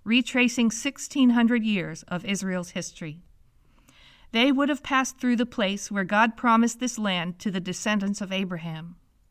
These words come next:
They likely stopped at Jacob's well in Samaria, where Jesus would someday offer a woman living water. They would also pass by the burial place of Joseph, and Shiloh, where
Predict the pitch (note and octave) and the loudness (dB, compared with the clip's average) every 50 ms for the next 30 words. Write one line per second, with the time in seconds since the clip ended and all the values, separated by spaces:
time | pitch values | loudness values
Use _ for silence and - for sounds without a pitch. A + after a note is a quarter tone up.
0 | _ _ _ _ _ _ _ _ _ - - - - - A#3+ A#3 A#3 A#3+ B3 B3+ | _ _ _ _ _ _ _ _ _ -20 -20 -20 -8 -2 2 2 4 4 4 4
1 | C#4 C#4+ - D#4+ D4+ - - - C#4 C#4+ C#4+ C#4+ - A#3+ G3 - A3+ A#3+ C4 - | 4 2 0 -2 -4 -4 -2 0 2 2 2 2 0 -4 -2 0 2 2 2 2
2 | D4 C4 - B3 A3+ C4+ C#4 A#3+ F#3+ F3+ F3+ F#3 G3 F#3+ - A#3 A3 A3 A#3 A3+ | -2 -4 -4 -2 0 0 2 2 0 0 -2 -2 -4 -2 0 2 4 4 4 4
3 | G#3+ F#3+ F3 E3 D#3 D#3+ - _ _ _ _ _ _ - A3+ A3+ A3 F#3 A#3+ A#3 | 2 0 -2 -4 -8 -12 -16 _ _ _ _ _ _ -6 -2 0 0 2 2 2
4 | B3 A#3+ B3+ A#3 - A#3 G#3 G3+ - - C#4 C#4 D4 B3+ C4 A3+ G3 G3 G3 - | 2 2 0 -2 -2 -2 -4 -4 -2 0 0 2 4 4 4 2 2 0 -2 -4
5 | - - G3+ G#3+ G#3 - A3+ A3 A3+ A3 G#3+ G#3+ G3 F3 F3 E3+ E3+ E3 - _ | -2 0 0 0 0 -2 -2 -2 0 0 0 0 0 0 -2 -4 -8 -10 -12 _
6 | - G3 G3 G3+ F#3+ G3+ G3+ G3 F#3+ F#3 F#3 F#3 F3+ F3 E3 D#3 E3 - _ _ | -8 -4 -4 -2 -2 0 0 0 0 -2 -2 -2 -2 -4 -4 -8 -12 -14 _ _
7 | _ _ _ _ _ _ _ _ _ _ _ _ - - - - - _ _ _ | _ _ _ _ _ _ _ _ _ _ _ _ -20 -20 -20 -20 -20 _ _ _
8 | _ _ _ - - _ - - - - - - A3 A3+ B3 B3+ B3 A#3+ A#3+ B3 | _ _ _ -20 -20 _ -20 -20 -20 -20 -6 0 2 4 4 6 6 6 4 4
9 | A#3+ - A#3+ A#3 - - G#3+ G#3 G#3 - - G#3+ G#3+ G#3+ G#3+ F3 F#3 G3 G3+ G#3 | 2 0 -2 0 0 2 2 2 0 0 0 0 0 0 0 -2 0 0 0 2
10 | G#3+ A3+ A3+ G#3+ - A#3 G#3+ A3 A#3 A3+ - - - A#3 A3 G#3 G#3 G3 E3 E3 | 2 0 -2 -2 -2 -2 0 0 0 -2 -6 -4 -4 -4 -4 -2 -2 -2 -4 -4
11 | - - D3+ D3 D3 - - _ _ _ _ _ _ - - - - - - B3 | -4 -8 -10 -12 -12 -16 -20 _ _ _ _ _ _ -20 -20 -20 -8 2 4 4
12 | A#3+ A#3 - - C#4 C#4+ D4 C4+ A3+ E3+ E3 F3+ F3 E3+ G3+ G#3 G#3 G3 | 4 4 4 4 4 6 6 6 4 2 0 0 -2 -2 -2 -2 -2 -4